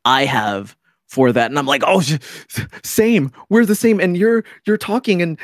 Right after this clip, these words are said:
and people are listening. Yes, yes, I understand. The family, this is the house. Yes, I get it.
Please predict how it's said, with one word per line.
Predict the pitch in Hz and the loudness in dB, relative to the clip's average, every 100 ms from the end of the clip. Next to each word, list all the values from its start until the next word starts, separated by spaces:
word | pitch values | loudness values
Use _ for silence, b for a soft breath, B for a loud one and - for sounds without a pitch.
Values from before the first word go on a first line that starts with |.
| B | B
and | 190 | -2
people | 180 220 202 | 0 2 2
are | |
listening. | 190 226 214 202 | 2 -2 -2 0
Yes, | 226 294 - | 0 0 0
yes, | 202 294 - | 0 2 2
I | 202 | 0
understand. | 214 214 - 233 294 151 127 214 214 | 0 -2 -2 0 0 -2 -6 -18 -8
The | 156 175 143 | -2 -2 -2
family, | - - 208 214 277 214 143 113 | -10 -6 0 2 4 4 4 0
this | 123 220 277 | 2 2 2
is | 262 | 0
the | - | 0
house. | - 294 277 147 - | 0 2 2 0 -2
Yes, | 208 226 214 - | 0 0 -2 -2
I | 160 180 | -2 -2
get | 160 202 254 | 0 0 0
it. | 113 | -2